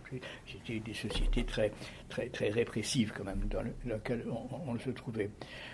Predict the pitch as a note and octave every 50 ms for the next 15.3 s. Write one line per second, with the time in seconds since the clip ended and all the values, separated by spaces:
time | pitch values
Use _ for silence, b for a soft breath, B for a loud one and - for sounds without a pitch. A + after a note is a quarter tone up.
0 | B B B F#3+ G3+ F#3 - B B B B B B - - - - G3+ G#3 G3+
1 | F3 E3 - - D#3+ D#3+ D3 B2 - - - - - - A#2+ A#2+ A2+ B2 C3+ -
2 | A2+ - - C3+ A#2 C3 B2+ B2+ G#2+ - A#2 A2+ A2+ G#2+ A#2+ - - A#3 C4 G3+
3 | - - - - - - - - - B B B B B B B - - C#3 B2+
4 | - C#3 C3 A#2+ A#2 A2+ D3 D#3 D#3 - C#3 B2 B2 E3+ G3+ G#3+ - - - -
5 | A#2+ A#2 A#2 A#2+ C3+ E3+ G3+ B3+ B3+ G#3 - - - - - - - - - -
6 | - - - - - - - - - - - - B2+ B2+ B2+ B2+ D3+ D#3+ - -
7 | - C#3+ C3+ C#3 B2+ A#2+ A#2 E3 G3+ - - - - - - - - - - -
8 | - - - - - - - - - - A#2+ A2 - B2 A#2 A#2 A2 A#2+ B2 -
9 | G#2+ A2 A2 A2+ G#2 - - C3+ A2+ - - C3+ A#2 G2+ G2+ G2+ - - B2 C3
10 | B2+ B2+ - A2 G2 - - G2+ - - - - - - F2+ F#2+ - - - -
11 | - - - B B B B B B B B B B B B - - - E3+ F3
12 | E3+ - E3+ D#3+ F#3+ F#3+ F#3+ - - G#3 F3+ D#3+ D#3+ D3+ C#3+ C#3 C3 C#3 D3 C#3
13 | C3+ B2 - - - A#2+ A#2+ B2+ - - E3 D#3+ - - C3+ B2+ A#2 - - D3
14 | C#3+ C3 A#2+ A#2 - - B2 A2 A2+ A2+ A2 A2+ A#2 A2 G#2+ - B2 C3+ B2+ A#2+
15 | B2 B2 A#2 G#2+ G#2